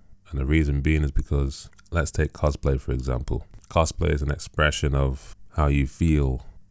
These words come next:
about a particular character in a movie, in an anime. That's basically cosplay. It's an expression. You're dressing up as that character because you love them or you relate to them or whatever. And then, obviously, you're gonna have some cosplay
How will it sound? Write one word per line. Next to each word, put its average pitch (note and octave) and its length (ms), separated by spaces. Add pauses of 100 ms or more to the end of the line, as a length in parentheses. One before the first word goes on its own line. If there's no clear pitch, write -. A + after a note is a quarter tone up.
about C#2+ 240
a - 20
particular - 420
character C#2+ 560 (420)
in C2 100
a A#1 60
movie, C2+ 640
in B1 80
an B1 100
anime. C2+ 460 (220)
That's - 260
basically C2+ 680 (200)
cosplay. C2 460 (220)
It's - 160
an C#2 80
expression. - 640
You're C2+ 80
dressing C#2 360
up - 140
as B1 220
that C2 280
character D2 400 (420)
because B1 140
you B1 80
love C2+ 240
them C2 340
or B1 140
you A#1+ 180
relate C#2 360
to C2+ 80
them C2 280
or B1 100
whatever. B1+ 300 (260)
And C#2+ 180
then, C2+ 240 (380)
obviously, E2 580 (240)
you're E2+ 120
gonna F2 240
have D#2+ 200
some F2+ 500
cosplay D2+ 640